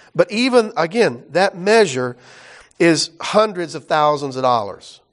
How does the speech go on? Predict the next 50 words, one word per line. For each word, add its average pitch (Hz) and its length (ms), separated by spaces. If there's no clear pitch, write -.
This, 170 300
so 160 100
we're 151 140
not 220 180
talking 185 340
about 135 380
twenty, 151 460
thirty 147 400
dollars 135 480
here. 156 240
We're 160 120
talking 170 200
about 147 220
huge, 208 920
uh, 143 200
bills 143 580
that 127 140
he's 147 180
cutting 143 380
down 123 340
and 104 220
whatnot. 104 320
Now, 196 140
here 277 180
comes 330 300
the 233 80
twist. 226 580
This, 233 140
this 254 180
is 240 100
the 240 60
one 214 160
that 185 80
always 180 220
used 160 140
to 160 80
get 151 120
me. 110 140
Verse 240 240
eight, 208 200
"Now 214 140
the 196 100
master 233 460
commended 185 540
the 160 80
dishonest 170 580
manager 160 480
for 120 160
his 117 140
shrewdness." 113 760